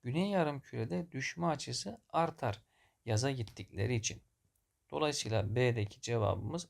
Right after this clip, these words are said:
artar oluyor. C seçeneği bir numaralı hareket süresince Kuzey Yarımküre'de birim alana düşen enerji miktarı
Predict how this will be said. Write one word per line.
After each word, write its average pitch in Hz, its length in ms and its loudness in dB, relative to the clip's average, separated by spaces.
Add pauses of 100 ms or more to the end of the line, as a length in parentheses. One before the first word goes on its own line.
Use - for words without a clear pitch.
artar 104 360 -2
oluyor. - 360 -18 (1200)
C 175 200 2
seçeneği 190 580 0
bir 202 160 2
numaralı 185 320 4
hareket 165 460 -4
süresince 131 840 -2
Kuzey 127 320 -2
Yarımküre'de 151 640 -2
birim 147 240 0
alana 127 300 2
düşen 147 260 -2
enerji 110 460 2
miktarı 117 640 0